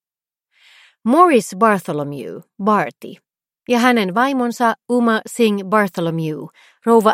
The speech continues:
S B, ovat tehneet päärakennuksesta hotellin ja hyödyntäneet mahdollisimman paljon suvun vanhoja kalusteita.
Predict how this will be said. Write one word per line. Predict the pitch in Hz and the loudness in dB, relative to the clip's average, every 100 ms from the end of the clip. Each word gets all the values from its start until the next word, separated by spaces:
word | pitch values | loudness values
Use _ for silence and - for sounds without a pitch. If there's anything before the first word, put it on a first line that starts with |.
| 233 247 | 2 -2
S | - | -6
B, | 151 117 - 156 _ - - - | -12 -12 -12 -16 _ -20 -12 -2
ovat | 214 208 | 0 0
tehneet | - 285 262 220 - | 0 2 2 -2 -4
päärakennuksesta | 294 294 226 - 185 175 190 - | -2 0 0 -2 -6 -6 -8 -6
hotellin | 196 269 - 214 202 202 | -4 -2 -2 -2 -2 -4
ja | 190 | -4
hyödyntäneet | 196 247 202 196 190 190 190 180 202 | 2 2 2 0 -2 -2 -2 -2 -2
mahdollisimman | 240 294 247 208 208 190 185 254 | -2 0 0 0 0 -2 -2 2
paljon | 247 202 170 | 2 2 -2
suvun | - 285 214 196 185 | -4 -6 -2 -2 0
vanhoja | 214 185 156 175 | 0 0 -4 -6
kalusteita. | - 139 131 - 151 - - | -6 -10 -12 -18 -18 -18 -16